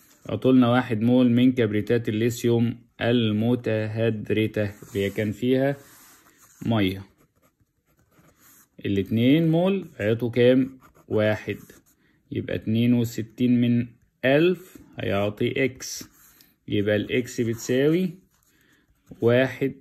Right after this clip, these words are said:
في اتنين وستين من ألف على اتنين، يعني بيساوي واحد وتلاتين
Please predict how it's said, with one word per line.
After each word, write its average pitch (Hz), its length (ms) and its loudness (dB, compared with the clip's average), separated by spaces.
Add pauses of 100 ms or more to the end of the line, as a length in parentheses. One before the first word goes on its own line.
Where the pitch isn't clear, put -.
(140)
في 123 460 -2
اتنين 113 440 -2
وستين 110 600 -4
من 101 220 -4
ألف 131 560 -4
على 107 480 -2
اتنين، 113 480 -2
يعني 101 240 -2
بيساوي 107 540 0
واحد 104 560 -2
وتلاتين 101 800 -6